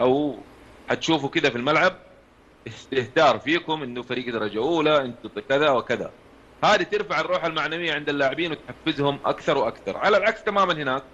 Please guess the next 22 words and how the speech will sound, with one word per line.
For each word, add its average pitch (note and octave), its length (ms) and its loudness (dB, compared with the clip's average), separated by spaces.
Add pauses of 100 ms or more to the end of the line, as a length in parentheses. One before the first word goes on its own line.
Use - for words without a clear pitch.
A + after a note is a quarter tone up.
(1120)
فريق G#3+ 300 0 (120)
نازل F3+ 460 2 (840)
ضد D#3+ 200 -2
فريق E3+ 280 2
إنه C#3 180 -4 (160)
درجة D3+ 260 2
أولى، C3 480 2 (400)
فريق، D3 260 -4 (120)
آه، B2 180 0 (800)
يعني C#3 220 4
إذا D#3 120 2
كانوا F#3 200 2
اللاعبين E3+ 580 -4 (1080)
شادين D3 360 0
حيلهم F#3+ 400 2 (120)
لما C#3+ 220 -4
يسمعوا E3+ 280 -2
كلام D#3 320 2
الإدارة C3+ 320 2
ويشوفوا C#3+ 360 0
الشكل D3+ 340 -2
هذا، D#3+ 320 2